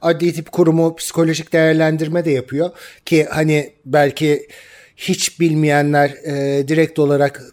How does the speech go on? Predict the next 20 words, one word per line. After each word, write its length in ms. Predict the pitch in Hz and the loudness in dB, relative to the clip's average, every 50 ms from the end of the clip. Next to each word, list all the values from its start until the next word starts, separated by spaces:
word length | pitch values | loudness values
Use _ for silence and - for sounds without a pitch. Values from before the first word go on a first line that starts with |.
| _ _ - - | _ _ -10 -8
e, 60 | 139 143 139 135 135 127 131 - - - - - - - - - | -6 -6 -6 -8 -10 -12 -18 -20 -20 -20 -20 -20 -20 -20 -20 -20
bunun 340 | - 139 156 165 165 156 156 | -10 -4 -2 0 0 2 2
normal 320 | 160 165 160 160 160 156 156 | 2 2 2 2 2 0 2
olmadığını, 640 | 165 160 165 165 165 160 151 139 147 143 151 147 | 2 2 2 4 2 2 2 2 2 0 0 -2
cezai 460 | 127 147 147 131 151 151 147 151 156 | -2 -4 -2 0 0 2 2 2 0
ehliyetinin 540 | 151 147 135 127 147 151 147 143 147 147 147 | 0 -2 -2 -2 -2 -2 -2 -4 -6 -6 -4
olmadığını 500 | 147 147 151 147 151 147 135 151 147 151 | -2 -2 -2 -2 -2 -2 0 -2 -2 -2
filan 340 | - - 147 151 151 147 147 | -4 -4 -2 -2 -2 -2 -2
düşünebilirler 720 | 151 - - 165 160 151 143 151 156 165 170 196 226 214 | -6 -6 -4 -4 -4 -2 -2 -4 -4 -4 -2 -2 -2 -2
ama, 280 | 196 147 131 110 101 - - - - - - - - - _ - | -2 -2 -2 -6 -8 -12 -18 -20 -20 -20 -20 -20 -20 -20 _ -8
e, 320 | 139 151 147 147 151 160 160 180 185 175 180 - | -6 -4 -4 -4 -4 -4 -4 -4 -6 -8 -4 -2
tamamen 680 | - 240 196 170 156 151 156 185 214 226 214 208 - _ - | 0 2 2 4 2 2 2 2 0 0 -2 -6 -10 _ -4
akıllı 600 | 202 202 - 180 165 147 151 175 208 226 214 - - | -4 -2 0 0 0 0 0 0 -2 -2 -4 -6 -4
cezai 480 | 196 196 185 160 180 165 160 156 156 | -2 -2 0 0 2 2 2 2 0
ehliyete 800 | 156 139 - 180 175 160 143 135 139 143 143 - - 208 202 208 - - _ _ | -2 -4 -4 -4 -4 -4 -2 -2 0 0 0 0 0 -2 -2 -2 -6 -14 _ _
tam 260 | - 196 202 196 190 165 | -2 0 0 2 2 2
raporu 380 | 165 160 - 170 165 165 160 | 2 2 2 0 0 2 2
veriliyor. 520 | 147 143 131 123 117 127 139 160 190 208 208 - _ _ _ - - - - - - - - _ _ | 2 0 0 -2 -4 -4 -2 -2 -2 -2 -4 -8 _ _ _ -20 -20 -20 -20 -20 -20 -20 -20 _ _
E, 140 | - 151 156 | -12 -10 -10
gene 520 | 160 156 - 247 254 240 220 202 196 - | -6 0 2 4 4 4 4 2 0 -4